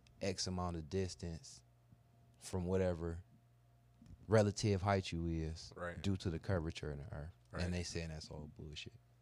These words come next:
Speaker 2: Huh.
Speaker 1: So it's
Speaker 2: So,
Speaker 1: just
Speaker 2: but
Speaker 1: it's
Speaker 2: the, with their new lens that you see this other thing, you know, straight. 'Cause again, where else would it be? If, uh, it, again, I understand, like, that it's, like, the world is supposed to be curved, right?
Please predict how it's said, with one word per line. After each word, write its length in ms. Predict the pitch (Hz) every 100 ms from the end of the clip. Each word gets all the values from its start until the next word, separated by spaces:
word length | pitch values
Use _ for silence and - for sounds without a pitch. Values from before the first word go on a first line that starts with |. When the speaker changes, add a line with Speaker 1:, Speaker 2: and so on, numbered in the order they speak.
| _ -
Speaker 2:
Huh. 200 | 92 78 76 - _ - _ _
Speaker 1:
So 180 | - - - -
it's 160 | 170
Speaker 2:
So, 80 | 151
Speaker 1:
just 100 | 123
Speaker 2:
but 100 | 139
Speaker 1:
it's 320 | 143 139 156
Speaker 2:
the, 40 | 147
with 80 | 147
their 120 | 156
new 180 | 165 175
lens 360 | 156 165 147
that 200 | 131 127
you 100 | 127
see 520 | 120 - 170 151 127 123 - - -
this 160 | 107 120
other 180 | 139
thing, 380 | 117 131 120 117 -
you 140 | 123
know, 80 | 101
straight. 280 | - 143 135
'Cause 120 | 147
again, 320 | 127 160 139
where 160 | 165 160
else 240 | 175 180
would 120 | 180 131
it 200 | 104 101
be? 240 | 190 123
If, 160 | 104 101
uh, 160 | 135 - -
it, 140 | 170 143
again, 300 | 143 180 131
I 100 | 180
understand, 420 | 156 - 151 135
like, 220 | 117 110
that 200 | 113 110
it's, 300 | 120 107 - - - -
like, 200 | 101 92 -
the 100 | 98
world 280 | 101 123 110
is 60 | 98
supposed 300 | 131 123 110
to 60 |
be 120 | 101
curved, 420 | 95 120 104 85 87
right? 320 | 98 104